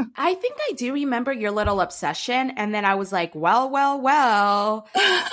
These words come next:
Speaker 2: Okay, so here's the thing, guys. I don't know if you've kn-, this is a pattern. Like, oh, I
Speaker 1: <laughs>
Speaker 2: like something, and then Caitlin doesn't like it. And then a couple years after, like, she becomes, like, heavily obsessed. And I'm
Speaker 1: Yeah.
Speaker 2: over here just like, "Well, well, well."
Speaker 1: Well, well, well. <laughs>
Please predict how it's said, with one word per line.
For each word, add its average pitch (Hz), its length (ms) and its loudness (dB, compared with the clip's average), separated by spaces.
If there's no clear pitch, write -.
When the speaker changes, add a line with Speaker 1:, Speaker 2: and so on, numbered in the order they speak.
Speaker 2:
Okay, 311 200 2
so 320 160 0
here's 440 260 2
the 523 140 2
thing, 254 220 0
guys. 165 580 0
I 262 60 0
don't 339 160 4
know 349 120 6
if 277 100 -2
you've 269 140 -2
kn-, 247 200 -2
this 330 180 0
is 392 100 -2
a 392 80 2
pattern. 247 500 2
Like, 202 280 -4
oh, 226 360 6
I 254 240 2
Speaker 1:
<laughs> 294 60 2
Speaker 2:
like 294 120 -2
something, 277 400 -2
and 240 100 -2
then 208 140 -2
Caitlin 254 320 -6
doesn't 254 240 -4
like 254 240 0
it. 254 120 2
And 226 120 0
then 220 100 -2
a 214 60 0
couple 233 240 -4
years 220 300 -2
after, 208 320 -6
like, 185 160 -2
she 208 240 -6
becomes, 196 400 -6
like, 175 180 -4
heavily 180 360 -2
obsessed. 160 680 -4
And 220 180 2
I'm 208 120 2
Speaker 1:
Yeah. 220 80 2
Speaker 2:
over 214 120 -2
here 208 240 -2
just 190 220 -12
like, 160 200 -8
"Well, 202 400 -4
well, 190 340 -2
well." 170 500 -4
Speaker 1:
Well, 311 500 4
well, 269 420 2
well. 151 400 0
<laughs> - 200 -8